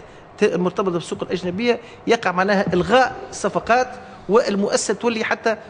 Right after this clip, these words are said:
مهدده في وجودها. وضروري انه معناها، آه، آه، ناخذوا بعين الاعتبار الوضعيات هذه، آه، انه، آه، نحافظوا قدر ما يمكن من الامكان. وانا اعتقد انه النقابيين واعيين بالشيء هذا،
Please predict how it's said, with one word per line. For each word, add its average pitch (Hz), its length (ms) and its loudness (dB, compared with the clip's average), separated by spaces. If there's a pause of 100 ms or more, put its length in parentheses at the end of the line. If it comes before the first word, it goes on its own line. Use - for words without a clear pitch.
(160)
مهدده 185 320 2
في 185 140 -4
وجودها. 135 320 -6 (180)
وضروري 226 680 0
انه 233 200 -2 (300)
معناها، 208 320 2 (100)
آه، - 120 0
آه، 180 220 -2
ناخذوا 190 300 0
بعين 190 160 2
الاعتبار 190 520 2 (100)
الوضعيات 180 540 0
هذه، 233 280 -4 (440)
آه، - 60 -6 (100)
انه، 226 320 2
آه، 196 220 2
نحافظوا 240 540 0 (120)
قدر 208 220 0
ما 196 80 0
يمكن 208 260 -2
من 165 80 -2
الامكان. 160 420 0 (280)
وانا 208 180 2
اعتقد 190 500 -2
انه 196 140 0
النقابيين 190 580 0 (400)
واعيين 226 300 4
بالشيء 139 320 -2
هذا، 117 160 -4